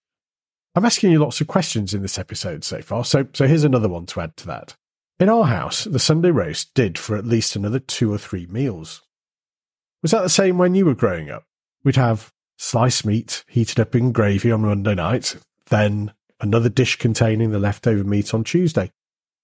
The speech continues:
It really was the case of meat and two veg. And I discovered my wife's family did exactly the same, so I'm guessing many of you had similar experiences.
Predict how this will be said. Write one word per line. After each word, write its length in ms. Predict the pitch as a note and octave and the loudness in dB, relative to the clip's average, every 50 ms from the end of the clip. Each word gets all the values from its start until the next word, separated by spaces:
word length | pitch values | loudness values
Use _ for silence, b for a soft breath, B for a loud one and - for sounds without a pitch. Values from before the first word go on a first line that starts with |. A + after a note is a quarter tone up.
| _ _ _ _ _ _ _ _ _ - | _ _ _ _ _ _ _ _ _ -6
It 100 | F3 G3 | -2 0
really 220 | B3 D4 D4 B3 | 2 2 4 4
was 200 | F#3 D3+ C3 - | 4 2 2 0
the 80 | - - | -4 -2
case 360 | - - B2 A2+ A2 - - | 0 0 2 2 0 -2 -4
of 80 | G#2+ A2+ | -2 0
meat 280 | A#2 A2+ G#2 - - | 0 0 0 0 -4
and 120 | G2+ G2+ - | -8 -8 -4
two 240 | - G#2+ F#2 F#2 | -4 -4 -4 -4
veg. 320 | - D3+ D#3+ C3+ - - - _ _ _ _ _ _ _ _ _ _ _ _ _ _ _ _ _ _ _ _ _ | -2 -2 -2 -2 -2 -6 -14 _ _ _ _ _ _ _ _ _ _ _ _ _ _ _ _ _ _ _ _ _
And 120 | - D#3+ F#3 | 0 2 2
I 80 | F#3+ | 2
discovered 400 | D#3 G#3 - - - A3+ A3+ G3+ | 2 0 0 0 0 0 2 4
my 180 | E3 C3 A#2 G#2+ | 4 4 2 2
wife's 320 | G#2 B2 D#3+ G3+ G3+ - | 0 0 0 0 0 0
family 320 | - - A2+ G2+ F#2+ F#2+ F#2+ | 0 -2 -2 -2 -4 -6 -8
did 180 | - G2 F#2+ | -8 -8 -6
exactly 440 | G#2 G2+ - - G#2+ - - - G2+ | -6 -6 -4 -4 -6 -6 -6 -8 -6
the 100 | F#2+ G2+ | -6 -6
same, 400 | - - E3 F3 D#3 A#2 G2 - | -4 -2 0 2 2 0 0 -2
so 180 | - - C3+ C#3 | -2 0 2 4
I'm 120 | D#3 D3+ | 4 2
guessing 360 | - F#3+ F3+ - - C#3 B2+ | 2 0 0 2 2 2 2
many 240 | A#2 B2+ C#3+ D#3 D3+ | 4 4 4 4 4
of 120 | A#2 - G#2 | 4 0 -2
you 160 | F2 D#2+ D2+ | -6 -8 -8
had 180 | - G#2 - | -10 -10 -6
similar 400 | - - - A2 F#2 F2+ E2 D#2 | -4 -2 -2 -2 -2 -2 -4 -6
experiences. 880 | D2 - - - - B2+ C3 C#3 C3+ A2 D#2 - - D#2 A#1 - - | -8 -6 -8 -6 -4 -2 -2 -2 -2 -2 -6 -8 -12 -12 -14 -16 -18